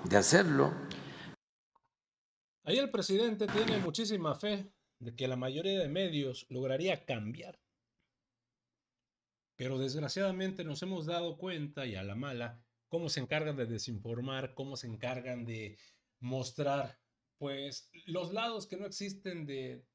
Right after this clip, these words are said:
Speaker 2: de algo, en este caso del gobierno. La mayoría de mexicanos saben que hay muchas áreas de oportunidad en el gobierno actual. Y sabemos que con la nueva presidenta se van a estar corrigiendo muchísimas cosas.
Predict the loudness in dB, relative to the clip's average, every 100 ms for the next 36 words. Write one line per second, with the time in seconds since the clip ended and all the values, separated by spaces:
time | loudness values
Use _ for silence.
0 | -8 -4 -2 -2 -4 -8 -8 -8 -6 -8
1 | -8 -8 -10 -12 -16 _ _ _ _ _
2 | -10 -4 -2 -2 -4 -4 -10 -8 -8 -6
3 | -6 -6 -6 -8 -6 -6 -4 -2 -4 -8
4 | -14 -10 -6 -4 -4 -4 -4 -2 -4 -6
5 | -12 -16 -10 -10 -10 _ _ _ _ _
6 | _ _ _ -6 0 2 2 0 -2 -4
7 | -4 -4 -6 -4 -4 -2 -2 -2 -4 -4
8 | -4 -4 -6 -6 -4 -4 -4 -6 -8 -12
9 | -8 -8 -6 -8 -8 -6 -8 -10 -12 -12
10 | -12 -18